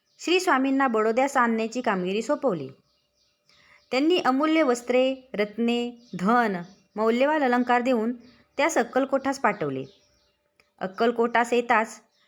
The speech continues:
यशवंतरावांनी श्री स्वामींचे दर्शन घेतले, त्यांना वंदन केले आणि आपल्यासोबत आणलेल्या सोन्याच्या मौल्यवान भेटवस्तू श्री स्वामींना अर्पण केल्या. हे पाहून श्री स्वामी समर्थांना अत्यंत राग आला,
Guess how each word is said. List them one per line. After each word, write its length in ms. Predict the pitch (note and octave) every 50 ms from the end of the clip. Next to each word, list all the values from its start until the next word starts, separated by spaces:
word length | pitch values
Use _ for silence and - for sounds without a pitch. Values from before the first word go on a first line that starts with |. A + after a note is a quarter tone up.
| _ _ -
यशवंतरावांनी 800 | - B3+ A#3+ - D#4+ E4 E4+ E4 E4+ D4 C#4 C#4 C#4 C4+ C4+ D4
श्री 180 | C#4 C#4 C#4+ C#4
स्वामींचे 480 | C4+ A#3+ G3+ G#3+ A#3 B3 A#3 - B3+
दर्शन 340 | A#3 G#3 F#3 F#3+ - A3+ A#3+
घेतले, 380 | A#3+ A#3+ A#3+ A3+ A3 A3+ A#3 A3+ - _ - - _ _
त्यांना 240 | - B3+ D4 E4+ F#4+
वंदन 360 | F4 C4 A#3 A3+ A3+ B3 C4 B3+
केले 260 | B3 G#3 E3+ D3 C#3+ C#3+ - _ _ _ _ _ _ -
आणि 400 | F3+ A3+ C#4+ C4+ G#3+ F3+ F3 - - - _ _ _ _ _ _
आपल्यासोबत 640 | - F#3 F#3+ - A#3 C4+ E4+ F4 E4 C#4 A#3+ D#4+ E4 C4+
आणलेल्या 380 | B3 A#3+ A#3 A3+ A#3 A#3 B3
सोन्याच्या 480 | B3 - A#3 G#3 G#3+ A#3+ A#3+ - A#3+ A3+
मौल्यवान 500 | G#3+ G3 F#3 F#3 F#3+ G#3 A#3 C4+ D#4 D4
भेटवस्तू 600 | C4+ C4 B3 G#3 G#3 G#3 G#3 - - F#3 G3 G#3 - - - _ _ _ _ _ _
श्री 200 | - - E4 F4+
स्वामींना 420 | F4+ E4 B3 A3+ A#3 A#3 B3+ B3+
अर्पण 300 | A#3+ G#3 - - A3 A#3+ A#3+
केल्या. 240 | - G#3+ D#3 C#3 B2+ B2+ - _ _ _ _ _ _ _ _ _ _ _ _ _ _ _ _ _ _ -
हे 100 | A3+ B3
पाहून 460 | B3 - G#3 G3 G#3+ A#3+ A3 G3 G#3 G#3+ - - - _ _ _ _ _ _ _
श्री 220 | - - D4 F#4+ G4
स्वामी 300 | G4 D4 B3+ B3+ C#4+ C#4+
समर्थांना 540 | - D4 C4 C4+ C4 B3+ C#4 C#4 C#4 C#4+
अत्यंत 460 | - - C4+ - - F4+ G4+ G4+ G4+ G4
राग 260 | E4+ B3+ A3 A3+ A3
आला, 240 | G3+ D#3 C#3 C3+